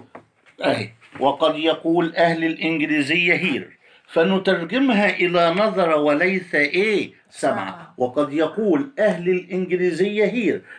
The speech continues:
Speaker 1: فنترجم كلمة hear إلى نظر وليس إيه؟ سمع. فنقول: "The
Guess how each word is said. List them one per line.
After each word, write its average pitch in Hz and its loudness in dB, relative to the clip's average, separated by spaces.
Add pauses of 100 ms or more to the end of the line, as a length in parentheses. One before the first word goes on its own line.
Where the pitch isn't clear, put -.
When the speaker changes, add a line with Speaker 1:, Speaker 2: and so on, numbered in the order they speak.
Speaker 1:
فنترجم 233 0
كلمة 233 0
hear 214 -6
إلى 202 4
نظر 185 0 (240)
وليس 185 2
إيه؟ 175 2
سمع. 135 0 (180)
فنقول: 190 0 (140)
"The 170 4